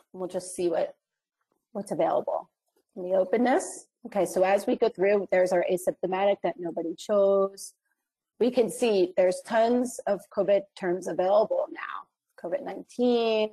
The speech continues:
we see our pneumonia. None of these really are a perfect, perfect fit. Just maybe we'll look at regular covid nineteen. We'll go to the browser.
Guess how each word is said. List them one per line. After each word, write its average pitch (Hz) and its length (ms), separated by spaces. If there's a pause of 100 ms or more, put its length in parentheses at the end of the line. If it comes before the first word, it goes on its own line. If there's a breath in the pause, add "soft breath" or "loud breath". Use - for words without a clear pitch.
we 190 120
see - 180
our 170 160
pneumonia. 208 840 (720)
None 247 180
of 247 60
these 220 340
really 185 460 (140)
are 170 340
a 190 40 (120)
perfect, - 540 (400)
perfect - 440
fit. - 200 (520)
Just - 240
maybe 180 420 (800)
we'll 190 120
look - 160
at - 200 (240)
regular 190 360 (100)
covid - 180 (100)
nineteen. 226 540 (100)
We'll 185 140
go 170 100
to - 160
the 165 80
browser. 214 600